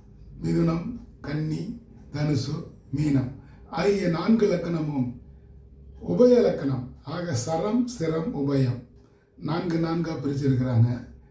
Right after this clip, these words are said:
சர லக்கணத்திற்கு இரண்டு ஏழு குடையவன் பாதகாதிபதி.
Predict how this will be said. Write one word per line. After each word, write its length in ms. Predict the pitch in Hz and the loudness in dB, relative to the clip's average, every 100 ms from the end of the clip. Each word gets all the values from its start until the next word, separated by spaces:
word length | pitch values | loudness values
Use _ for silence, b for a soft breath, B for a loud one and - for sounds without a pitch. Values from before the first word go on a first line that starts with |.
| b b b | b b b
சர 280 | - 208 240 285 | -8 0 4 6
லக்கணத்திற்கு 760 | 277 - 214 202 185 165 180 147 127 139 - - - _ - - - - - - - | 4 4 2 0 0 -4 -2 0 0 -4 -10 -18 -20 _ -20 -20 -20 -20 -20 -20 -4
இரண்டு 480 | 160 202 247 254 262 214 | 2 6 8 8 8 4
ஏழு 280 | 180 196 196 165 | 2 0 -2 -2
குடையவன் 540 | 165 156 151 147 156 | 0 0 2 -2 -4
பாதகாதிபதி. 840 | - 143 143 139 127 120 113 110 | -4 -4 0 0 2 2 2 2